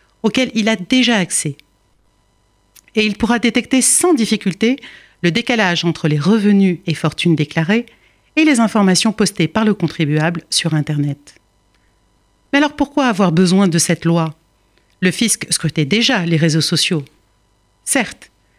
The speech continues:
mais la loi va permettre au fisc, en cas de contrôle fiscal, de débattre sur des pièces justificatives, incluant les informations postées par le contribuable sur Internet. À charge pour lui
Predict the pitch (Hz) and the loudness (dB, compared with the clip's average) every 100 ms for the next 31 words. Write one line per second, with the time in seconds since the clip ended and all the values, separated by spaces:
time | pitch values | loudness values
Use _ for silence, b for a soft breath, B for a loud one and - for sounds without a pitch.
0 | _ _ _ 240 247 277 294 269 262 240 | _ _ _ -2 0 2 0 0 0 0
1 | 254 - 254 277 277 - - 170 185 165 | 0 0 -2 0 0 -2 -2 -2 0 0
2 | 151 170 - 165 202 - 240 240 233 - | 0 -2 -2 -2 -2 -4 -2 0 -2 -6
3 | - 180 190 214 220 214 - - 180 202 | -8 -4 -2 0 -2 -4 -6 -2 0 -2
4 | 214 233 - _ - 180 254 269 240 - | 0 -2 -2 _ -6 -2 0 0 -2 -2
5 | - 170 - 156 147 143 B B B B | -2 -2 -2 -6 -4 -8 B B B B
6 | B 214 214 240 247 233 202 196 202 196 | B -4 0 2 2 2 2 0 2 2
7 | 180 226 190 208 - 220 - 254 240 208 | 2 -2 -2 -4 -2 -4 -2 -2 -2 -2
8 | 185 196 165 190 185 - 160 156 151 151 | -4 -4 0 0 -2 -2 -2 -2 0 -2
9 | 143 - - _ _ _ _ _ _ 170 | -2 -8 -20 _ _ _ _ _ _ -6
10 | 160 214 185 - 175 156 180 226 | -2 -2 -2 -2 -2 0 2 0